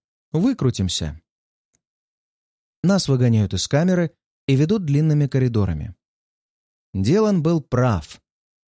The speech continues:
И правда, как скот. Надеюсь,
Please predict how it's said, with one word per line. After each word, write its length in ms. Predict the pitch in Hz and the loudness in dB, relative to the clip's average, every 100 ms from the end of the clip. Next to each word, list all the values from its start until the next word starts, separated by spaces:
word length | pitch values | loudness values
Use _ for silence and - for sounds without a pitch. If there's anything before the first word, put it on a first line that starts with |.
| _ _ - | _ _ -6
И 80 | 214 | -4
правда, 340 | 214 147 95 | 0 0 0
как 220 | - 147 - | -4 -4 -4
скот. 520 | - 110 82 - - _ _ _ _ | -8 -6 -6 -8 -20 _ _ _ _
Надеюсь, 600 | 117 120 95 101 196 - | 0 0 2 0 -2 -8